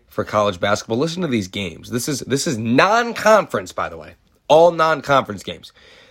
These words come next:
This Saturday coming up in college hoops, um, you are going to get Purdue and Butler. You're going to get Gonzaga versus Texas Tech. You get Tennessee versus Memphis.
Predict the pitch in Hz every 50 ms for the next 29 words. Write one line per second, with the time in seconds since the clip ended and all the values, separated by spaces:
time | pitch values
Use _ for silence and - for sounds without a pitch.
0 | _ - 107 127 165 190 180 - - - 156 151 156 156 147 135 131 117 - -
1 | - 135 131 131 123 123 120 113 - - - 117 110 104 - - - 143 147 147
2 | 139 127 113 - - - 127 131 123 113 - - - - - - - - _ _
3 | _ - 110 117 120 120 117 117 110 104 101 92 - _ _ _ _ _ _ -
4 | 107 101 110 127 131 127 127 113 101 120 120 120 110 - 113 104 117 113 - -
5 | - 120 117 98 104 110 110 101 90 85 78 - 98 107 - - 139 170 190 180
6 | 165 - _ _ _ _ _ _ _ _ _ _ _ - 110 117 123 104 110 120
7 | 120 113 110 95 110 - 117 104 110 107 98 - - 110 107 113 123 123 147 147
8 | 123 117 110 98 - 92 - - - - 117 117 117 - - - - - - -
9 | - - - 110 139 180 - - - _ _ - - - - 113 120 113 113 104
10 | - - - - 117 123 123 117 110 - - 123 123 120 113 113 101 95 - 92
11 | 85 80 85 87 95 113 147 170 - - 202 208 208 208 - -